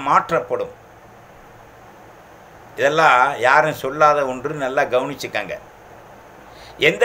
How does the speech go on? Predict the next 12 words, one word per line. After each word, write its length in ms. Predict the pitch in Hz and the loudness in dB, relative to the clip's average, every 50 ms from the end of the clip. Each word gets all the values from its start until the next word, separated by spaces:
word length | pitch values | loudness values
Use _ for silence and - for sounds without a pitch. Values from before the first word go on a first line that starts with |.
| 226 214 | 4 6
இடத்துல 400 | 202 208 208 208 220 214 208 196 185 | 6 6 4 2 2 2 2 2 2
முன்னால 260 | 185 196 214 220 220 214 202 196 196 | 0 0 2 4 4 4 4 4 4
கூறப்பட்ட 400 | 202 202 190 196 190 185 - 185 175 175 | 4 4 4 4 2 2 4 4 4 4
அஞ்சு, 300 | 185 190 190 170 190 190 135 - - - - - - - - - - - - - - - - - - - - - - - - | 2 0 -4 -4 -4 -4 -4 -4 -10 -18 -20 -20 -20 -20 -20 -20 -20 -20 -20 -20 -20 -20 -20 -20 -20 -20 -20 -20 -20 -8 -4
விபச்சாரம், 720 | 127 156 170 202 185 - 190 185 175 170 170 180 185 190 185 165 - - - - - - - - - - - - 127 | -2 0 2 0 2 2 4 4 4 4 4 2 0 -2 -8 -14 -18 -20 -20 -20 -20 -20 -20 -20 -20 -20 -8 -2 0
வட்டி, 360 | 147 151 - - - 196 196 196 - - - - - - - - - - - - - - - - | 0 0 -2 -6 -8 -8 -6 -8 -10 -12 -14 -20 -20 -20 -20 -20 -20 -20 -20 -20 -20 -20 -10 0
பொய், 260 | - 165 196 196 185 180 - - - - - - - - - - - - - - - | 2 2 4 4 2 -2 -8 -12 -18 -20 -20 -20 -20 -20 -20 -20 -20 -20 -8 -2 0
அடுத்த 340 | 143 165 - - - - 196 180 170 | 0 0 -2 -2 0 2 2 2 2
மாதுவின் 440 | 165 180 196 202 196 190 190 185 185 180 | 2 2 2 2 2 -2 -4 -6 -6 -8
மீது 180 | 180 175 180 170 160 | -6 -6 -6 -6 -4
மோகம் 340 | 165 180 185 180 190 185 180 175 | -2 -2 -2 -2 -2 -2 -2 -2
கொண்டு 200 | 180 175 165 | -2 0 2